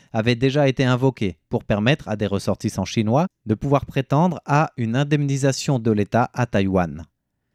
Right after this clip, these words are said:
Cette semaine, le porte-parole du gouvernement, Lin Zuluan,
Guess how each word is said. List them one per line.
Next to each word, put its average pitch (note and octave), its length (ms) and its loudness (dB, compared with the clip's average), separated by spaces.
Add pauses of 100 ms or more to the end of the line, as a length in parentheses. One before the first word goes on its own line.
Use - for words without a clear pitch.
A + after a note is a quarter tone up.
(200)
Cette - 220 -4
semaine, C3 360 2 (220)
le A2 100 0
porte-parole D3 520 0
du A#2 80 -2
gouvernement, A#2+ 600 0 (260)
Lin B2 320 0
Zuluan, A#2+ 540 0